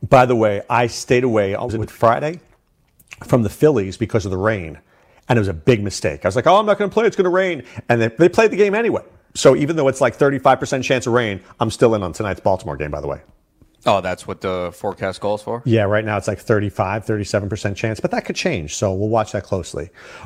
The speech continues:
Speaker 1: All right, Washington against the Phillies. Anibal Sanchez against Vince Velasquez. This is another one with a nine and a half total.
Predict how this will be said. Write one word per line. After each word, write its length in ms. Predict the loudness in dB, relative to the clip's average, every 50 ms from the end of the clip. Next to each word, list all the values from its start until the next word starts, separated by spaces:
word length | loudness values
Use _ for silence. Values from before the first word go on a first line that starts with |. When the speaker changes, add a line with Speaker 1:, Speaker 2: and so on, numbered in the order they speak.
| 6
Speaker 1:
All 80 | 8 10
right, 200 | 10 10 8 4
Washington 760 | 4 2 2 4 2 0 -2 -4 -8 -4 -2 -2 -2 -2 -2 -2
against 520 | -4 -4 -2 0 0 0 -2 -4 -6 -8
the 80 | -8 -8
Phillies. 640 | 2 6 6 6 6 4 0 -2 -4 -8 -10 -14 -18 -20 -20 -20 _ _ 0
Anibal 400 | 2 4 4 4 4 4 2 2
Sanchez 520 | 2 0 0 0 0 0 0 0 0 2
against 260 | 2 0 -2 -4 0
Vince 240 | 2 2 2 2 2
Velasquez. 720 | 2 4 4 4 2 2 -2 0 0 2 2 2 0 -2 -2
This 100 | -2 0
is 60 | 2
another 340 | 2 2 4 2 2 2 2
one 140 | 0 -2
with 80 | -2 -4
a 40 | -6
nine 300 | -4 -2 -2 -2 -2 -2
and 80 | -4 -6
a 40 | -4
half 260 | -4 -4 -4 -4 -2
total. 360 | -2 -2 -2 -2 -6 -10 _